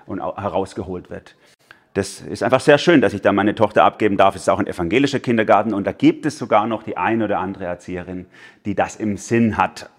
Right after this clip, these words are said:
diesen Urgedanken von Kindergarten. Und dann gehe ich weiter in mein Büro, das sind dann nur noch so zwei, dreihundert Meter und dann sitze ich in meinem Büro in einem altehrwürdigen Gebäude, ähm, wo der, äh, wo früher die, der Zehnte abgegeben wurde für den Markgraf von Baden.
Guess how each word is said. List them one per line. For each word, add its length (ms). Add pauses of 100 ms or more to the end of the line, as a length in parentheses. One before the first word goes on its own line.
(200)
diesen 240
Urgedanken 640 (320)
von 220
Kindergarten. 640 (260)
Und 120
dann 160
gehe 100
ich 160
weiter 480 (720)
in 120
mein 180
Büro, 260
das 120
sind 100
dann 140
nur 100
noch 120
so 300 (240)
zwei, 240
dreihundert 400
Meter 260
und 120
dann 100
sitze 240
ich 80
in 80
meinem 180
Büro 240
in 80
einem 260
altehrwürdigen 1000
Gebäude, 640 (600)
ähm, 460 (260)
wo 380
der, 520 (240)
äh, 140 (120)
wo 160
früher 280
die, 140
der 220
Zehnte 420
abgegeben 440
wurde 200
für 100
den 160
Markgraf 540
von 180
Baden. 480